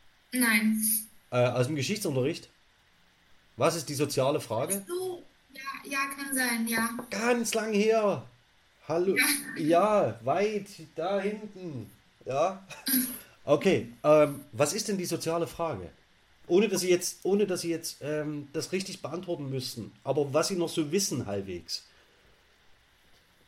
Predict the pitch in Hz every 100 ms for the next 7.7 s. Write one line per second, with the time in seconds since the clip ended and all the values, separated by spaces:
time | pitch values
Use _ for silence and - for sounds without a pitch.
0 | _ _ - 127 165 - - 113 135 131
1 | 135 135 135 135 120 127 127 101 120 147
2 | 156 151 151 143 127 170 - 123 101 107
3 | 104 110 101 101 135 139 131 131 127 131
4 | 147 131 123 117 120 120 117 113 117 110
5 | - 143 - 104 82 78 - _ _ _
6 | _ _ - - _ - 120 151 147 135
7 | 131 - 131 123 - 120 95